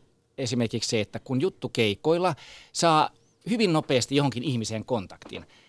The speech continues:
Ja et huomaa, että on semmoinen tietty, tietty ammattitaito tai sellainen tietty aitous tai mikä se on. Et jos menee kysymään, haastattelee ihmistä, niin ne ei luiki pakoon. Ne sanoo, että no okei, mä ke-, mä kerron sulle. Ja sit se jutustelu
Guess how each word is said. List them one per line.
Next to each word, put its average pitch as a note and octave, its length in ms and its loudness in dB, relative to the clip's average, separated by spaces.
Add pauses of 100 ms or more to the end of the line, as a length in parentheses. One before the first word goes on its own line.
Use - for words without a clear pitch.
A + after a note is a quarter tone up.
(120)
Ja B2+ 200 4 (120)
et C#3 120 -6
huomaa, F3 260 2
että C#3+ 100 0
on C3+ 60 2
semmoinen C#3 200 0
tietty, F3 300 2 (320)
tietty C#3+ 240 0
ammattitaito B2 540 2
tai A2+ 200 -2
sellainen A#2 300 0
tietty - 320 -10
aitous G#2+ 380 -8
tai A2+ 100 -4
mikä B2+ 220 2
se A2 120 0
on. G2+ 140 -6 (240)
Et D#3+ 120 -4
jos F3+ 160 0
menee G3 220 2
kysymään, E3+ 440 0 (300)
haastattelee E3 500 -2
ihmistä, C3 280 -2
niin A#2 120 0
ne B2+ 60 0
ei F3 100 0
luiki D#3+ 220 -2 (100)
pakoon. G#3 480 2
Ne G3+ 100 -2
sanoo, F#3+ 80 -2
että C4 60 -6
no C#4+ 60 0
okei, A#3 220 0
mä A#3+ 120 2
ke-, G3 300 -2
mä A3 100 -2
kerron E3+ 340 2
sulle. D#3+ 260 0
Ja D#3+ 60 0
sit F3 140 -6
se F#3 120 -2 (300)
jutustelu F3+ 580 -2